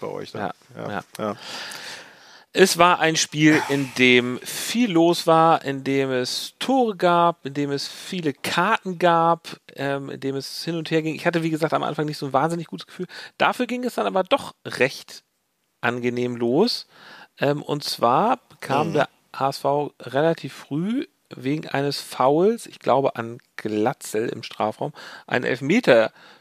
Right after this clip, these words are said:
Speaker 2: zugesprochen. Und das ist ja momentan die Frage, wer schießt die Elfmeter beim H S V? Kittel
Speaker 1: Mhm.
Speaker 2: war ja mal wieder dabei, war ja früher mal so der designierte Elfmeterschütze, hat aber nicht geschossen.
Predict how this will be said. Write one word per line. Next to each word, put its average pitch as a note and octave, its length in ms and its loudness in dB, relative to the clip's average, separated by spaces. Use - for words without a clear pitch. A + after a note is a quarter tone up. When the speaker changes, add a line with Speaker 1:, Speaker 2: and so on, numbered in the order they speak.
Speaker 2:
zugesprochen. B2 640 0
Und B2 80 -6
das C3 120 0
ist - 100 -10
ja D#3+ 60 4
momentan D#3 440 2
die D#3+ 120 -6
Frage, D3 460 -6
wer D3+ 140 0
schießt - 320 -10
die C#3 100 -2
Elfmeter D3 440 0
beim A2 180 -2
H G#2 120 -4
S - 100 -8
V? B2+ 260 -4
Kittel F#3 260 0
Speaker 1:
Mhm. C3+ 60 2
Speaker 2:
war C#3+ 160 6
ja D3+ 80 2
mal D3 220 -4
wieder C#3+ 180 2
dabei, B2+ 420 2
war C3 140 2
ja B2+ 100 0
früher E3+ 300 -4
mal D#3+ 160 0
so D3+ 100 -12
der C#3+ 140 -4
designierte D3 640 -4
Elfmeterschütze, D#3 800 0
hat D3 120 0
aber C3+ 140 4
nicht D3+ 160 -2
geschossen. D3+ 480 -4